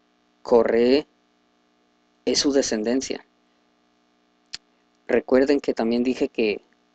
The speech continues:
que Coat es un tipo, un misterio, una asamblea de misterio. Porque yo decía que no había linaje atribuido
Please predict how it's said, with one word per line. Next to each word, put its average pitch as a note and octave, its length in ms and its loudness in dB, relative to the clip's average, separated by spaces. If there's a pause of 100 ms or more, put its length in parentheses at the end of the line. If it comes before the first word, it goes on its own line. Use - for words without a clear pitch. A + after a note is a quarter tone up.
(580)
que A2 440 -2
Coat A2+ 460 2
es - 180 -8
un C3+ 60 -8
tipo, C3+ 420 0
un B2+ 240 -4
misterio, C3 460 -4 (200)
una A#2 140 -6
asamblea A#2+ 400 -2
de C3 100 0
misterio. - 580 -4 (1500)
Porque A2+ 260 -4
yo A2+ 160 0
decía A#2 320 0
que - 160 -4
no A2+ 120 -2
había A#2 200 2
linaje A#2+ 460 -2
atribuido A2+ 720 -4